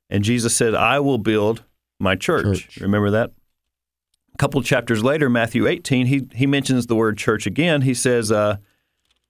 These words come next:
Speaker 1: um, he, he, the word church actually means called out ones. Uh, but he's talking about,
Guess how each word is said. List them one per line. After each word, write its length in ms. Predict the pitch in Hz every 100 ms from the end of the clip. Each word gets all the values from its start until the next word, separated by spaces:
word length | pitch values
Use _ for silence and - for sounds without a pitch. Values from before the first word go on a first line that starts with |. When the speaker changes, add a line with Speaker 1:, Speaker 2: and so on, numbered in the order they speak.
| _ -
Speaker 1:
um, 260 | 98 98
he, 240 | 107 123 - _ _
he, 220 | 135 120 - _ _ _ -
the 80 | 123
word 180 | 147
church 300 | 131 151 151
actually 360 | 135 139 - 113
means 340 | 113 139 127
called 340 | - - 107 95
out 180 | 120 -
ones. 420 | 92 90 90 - _ _ _ _ _ _
Uh, 120 | 98
but 160 | 98 -
he's 240 | 139 123
talking 380 | - 139 135 131
about, 380 | 113 120 120